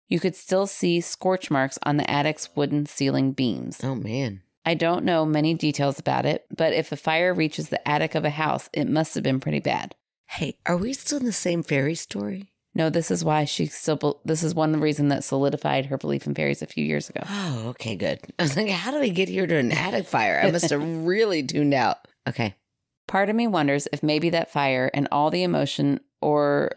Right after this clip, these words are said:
Speaker 1: potential tragedy associated with it left the veil a bit thinner in that part of the house. When I would stay during college break, I slept in the guest bedroom overlooking the backyard. While I never saw a ghost or experienced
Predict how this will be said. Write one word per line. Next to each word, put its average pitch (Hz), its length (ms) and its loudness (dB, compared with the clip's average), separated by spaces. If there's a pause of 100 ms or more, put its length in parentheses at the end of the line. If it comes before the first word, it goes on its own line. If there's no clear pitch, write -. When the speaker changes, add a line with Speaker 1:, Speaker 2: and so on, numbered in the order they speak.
(140)
Speaker 1:
potential 180 500 0
tragedy 160 560 0
associated 143 640 0
with 131 180 -2
it 139 200 -2 (180)
left 180 320 0
the 190 160 -2
veil 143 400 0
a - 80 0
bit 151 260 0
thinner 139 300 2
in 131 180 2
that 131 200 0
part 127 160 -2
of - 40 -4
the 143 60 -6
house. - 380 -8 (340)
When 170 160 0
I 170 160 4
would 196 180 0
stay 170 380 2
during 160 300 2
college 147 360 0
break, 135 300 -2
I 151 80 0
slept 147 320 -2
in 165 80 0
the 165 80 2
guest 147 320 -2
bedroom 127 400 0
overlooking 143 480 0
the 143 80 2
backyard. 131 560 -2 (240)
While 156 140 2
I 160 80 2
never 160 260 2
saw 180 260 2
a 180 40 2
ghost 143 520 0
or 156 120 2
experienced 151 720 0